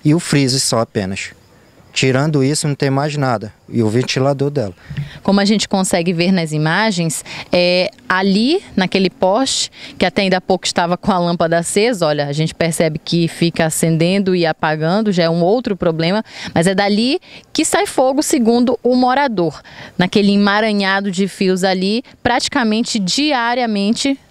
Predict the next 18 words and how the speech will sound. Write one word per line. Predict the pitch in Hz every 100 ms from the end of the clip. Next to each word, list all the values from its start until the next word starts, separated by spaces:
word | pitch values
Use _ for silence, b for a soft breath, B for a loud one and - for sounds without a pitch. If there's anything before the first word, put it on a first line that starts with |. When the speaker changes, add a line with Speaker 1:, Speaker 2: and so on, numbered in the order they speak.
| -
Speaker 2:
sai | - 240 254
fogo, | 202 170
é | 160
isso? | 180 -
Speaker 1:
Sai | - 120
fogo, | 135 113 92 90
diariamente. | 90 123 123 143 143 98 85 - - -
Principalmente | 123 - 127 120 131 143
durante | 139 135 -
a | 143
noite, | 131 147 -
que | 151
dá | 135 135
de, | 143
da | 143 123
gente | 127 -
ver | 139 127
mais. | 143 107 85 -